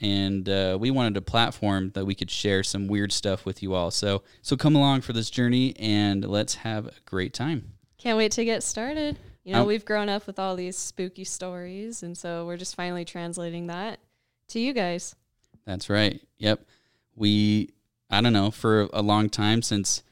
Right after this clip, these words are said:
Speaker 1: I think since high school for me, I think, like, sophomore year when I saw my first episode of Ghost Adventures is, like, when I started getting into the paranormal and the weird stuff. So,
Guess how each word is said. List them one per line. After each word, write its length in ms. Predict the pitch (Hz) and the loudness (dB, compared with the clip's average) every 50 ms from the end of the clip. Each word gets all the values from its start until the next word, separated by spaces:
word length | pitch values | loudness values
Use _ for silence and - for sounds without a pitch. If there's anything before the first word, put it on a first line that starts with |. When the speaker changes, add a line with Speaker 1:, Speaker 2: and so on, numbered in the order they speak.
| _ _ _ - | _ _ _ -2
Speaker 1:
I 80 | 120 156 | 2 2
think 140 | 233 226 | 2 2
since 220 | 143 123 104 90 - | 2 0 -2 -2 0
high 140 | - 104 117 | 0 2 0
school 260 | - - - 117 107 | 0 2 2 2 0
for 160 | - - 104 | 0 0 0
me, 320 | 101 101 101 117 151 170 - - _ - | 2 2 4 4 2 0 -2 -8 _ -8
I 60 | 104 101 | -6 -4
think, 160 | - 123 113 | -2 -2 0
like, 160 | 107 95 - | 0 -2 -2
sophomore 460 | - - 101 98 104 - - 110 104 101 | -2 -2 0 -2 -2 -2 -2 -2 -2 0
year 180 | 98 98 110 | 0 0 0
when 120 | 113 104 98 | 0 -2 -2
I 40 | |
saw 220 | 95 - - 101 101 | -2 -2 -4 -4 -4
my 140 | 98 92 92 | -4 -6 -8
first 380 | - - 98 95 92 - - - | -8 -6 -6 -4 -4 -6 -8 -8
episode 400 | 107 101 - 95 - - 101 95 | -10 -10 -8 -8 -6 -6 -6 -6
of 100 | 92 92 | -6 -6
Ghost 280 | - 92 98 95 - - | -8 -8 -6 -6 -6 -6
Adventures 440 | 110 113 120 123 - 143 147 147 | -6 -6 -6 -6 -6 -6 -6 -4
is, 160 | 127 95 98 98 | -4 -6 -4 -2
like, 160 | 90 87 90 | -4 -4 -4
when 360 | - 95 98 101 98 98 95 | -4 -4 -2 0 0 0 0
I 80 | 95 90 | -2 -2
started 320 | - - 90 90 90 90 | -4 -2 -2 -2 -2 -2
getting 240 | 92 92 90 90 90 | -4 -4 -4 -4 -4
into 260 | 87 90 90 - - | -4 -4 -6 -6 -6
the 80 | 107 104 | -8 -8
paranormal 600 | 110 - 123 123 123 127 131 135 143 139 143 143 - _ | -6 -6 -8 -6 -6 -6 -6 -4 -4 -4 -4 -4 -6 _
and 100 | - 110 | -10 -6
the 100 | 107 110 | -4 -4
weird 220 | 110 113 110 117 117 | -2 -2 -4 -4 -6
stuff. 400 | - - 135 139 151 - - _ _ _ _ _ _ _ _ _ _ _ _ _ _ _ _ _ _ _ _ _ | -8 -8 -6 -8 -8 -8 -14 _ _ _ _ _ _ _ _ _ _ _ _ _ _ _ _ _ _ _ _ _
So, 480 | _ - - 104 98 95 92 90 87 | _ -8 -2 0 0 2 2 0 -2